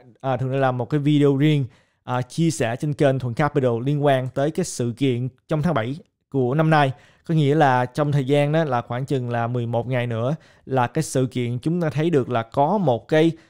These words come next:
số lượng cổ phần của G B T C tương đương với lại mười sáu ngàn Bitcoin sẽ được unlock vào ngày mười bảy tháng bảy. Thực ra mà nói, cái sự kiện unlock nó xảy ra cũng khá là thường xuyên, nhưng mà đợt này nhiều người quan tâm đến, tại vì các bạn thấy được là cái số lượng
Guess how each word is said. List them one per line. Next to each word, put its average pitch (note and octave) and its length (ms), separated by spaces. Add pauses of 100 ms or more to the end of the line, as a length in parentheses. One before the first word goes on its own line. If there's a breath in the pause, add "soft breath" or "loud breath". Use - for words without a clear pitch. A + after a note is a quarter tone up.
(140)
số G3+ 480
lượng A#2+ 280 (360)
cổ C#3 180
phần C#3 280 (140)
của C#3 240
G D#3+ 80 (140)
B D3+ 40 (160)
T - 40 (200)
C - 40 (680)
tương F3 220
đương E3 260 (340 soft breath)
với D#3 200
lại B2 260
mười B2+ 200
sáu D3 340
ngàn C#3 300
Bitcoin B2+ 380
sẽ C#3 100
được - 160
unlock C#3+ 400
vào C3 180
ngày B2 200
mười A#2+ 120
bảy A2+ 160
tháng E3+ 140
bảy. B2+ 240 (320 soft breath)
Thực E3 140
ra F#3 100
mà E3 120
nói, D#3 160
cái G3+ 120
sự C#3 200
kiện C#3 200
unlock E3 300
nó F#3 140
xảy C3 260
ra D3 160
cũng B2+ 220
khá F#3 140
là B3 80
thường C#3 160
xuyên, D3+ 280 (100)
nhưng D#3 220
mà C3 260 (240 soft breath)
đợt D3 280
này C#3+ 240 (220 soft breath)
nhiều D3+ 280
người C#3+ 120
quan C#3+ 240
tâm D3 160
đến, E3 240
tại C#3+ 120
vì B2+ 120
các C#3+ 120
bạn B2+ 120
thấy C3+ 120
được C3+ 140
là A#2+ 100
cái C#3 120
số F3 380
lượng A2 260